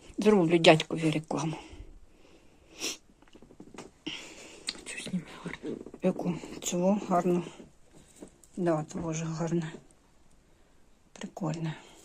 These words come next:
Speaker 1: Все дуже класно, мені сподобалося. Я кажу, і ще й подарунок. І теж в подарунок не один з цих сортів, а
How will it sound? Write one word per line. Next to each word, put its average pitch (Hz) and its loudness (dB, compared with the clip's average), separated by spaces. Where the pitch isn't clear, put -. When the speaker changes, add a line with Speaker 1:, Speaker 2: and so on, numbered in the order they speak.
Speaker 1:
Все - 2
дуже 170 2
класно, 214 8
мені 196 6
сподобалося. 190 4
Я 208 -12
кажу, 185 2
і 170 4
ще 185 4
й 185 2
подарунок. 202 6
І 214 2
теж 202 8
в 175 4
подарунок 208 12
не 202 10
один 254 12
з - 6
цих 175 8
сортів, 170 6
а 185 12